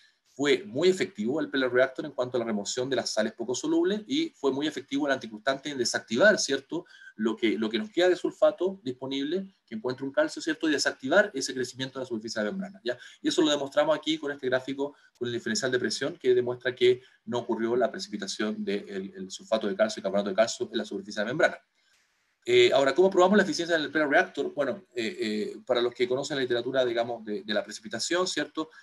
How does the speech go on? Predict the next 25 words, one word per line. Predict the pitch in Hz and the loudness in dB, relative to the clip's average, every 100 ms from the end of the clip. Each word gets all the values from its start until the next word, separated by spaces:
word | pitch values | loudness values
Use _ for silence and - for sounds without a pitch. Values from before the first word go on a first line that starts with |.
| - - | -12 -2
Hay | 131 | -2
un | 131 | -2
cierto | 123 139 139 131 | -2 -2 0 0
tiempo | 127 131 131 | 0 0 0
de | 123 | 0
inducción | 113 107 - 165 170 | 0 -2 2 4 4
en | 147 | 2
donde | 139 127 | 0 0
la | 117 | 0
solución | 113 107 - 131 135 120 | -2 -6 -4 -4 -2 2
va | 117 113 | 2 2
cre-, | 110 - - 110 | -6 -10 -16 -8
formando | 113 120 123 117 | -2 0 2 0
un | 110 113 131 | 0 -2 -2
núcleo | 160 156 151 147 | -2 0 0 0
hasta | - | -2
llegar | 110 113 | -2 -2
a | |
un | 120 | -2
cristal, | 127 123 - 151 156 | -4 0 4 4 2
¿cierto? | - 139 139 | -4 -10 -12
Este | 123 | -8
tiempo | 123 123 | -6 -4
de | |
inducción, | 113 110 135 139 | -6 -6 -6 -6